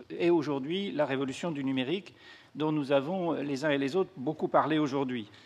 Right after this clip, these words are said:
Il s'agit d'un livre de, d'Henri-Jean Martin, et, euh, l'organisation de son livre est autour de trois notions,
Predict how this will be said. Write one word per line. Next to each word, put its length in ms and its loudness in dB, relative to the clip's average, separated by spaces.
Il 80 -12
s'agit 300 -2
d'un 160 4
livre 340 0
de, 180 -2
d'Henri-Jean 460 -2
Martin, 640 0
et, 320 0
euh, 360 -2
l'organisation 840 2
de 60 -6
son 180 -4
livre 580 -2
est 140 -6
autour 260 -2
de 120 0
trois 440 6
notions, 540 -2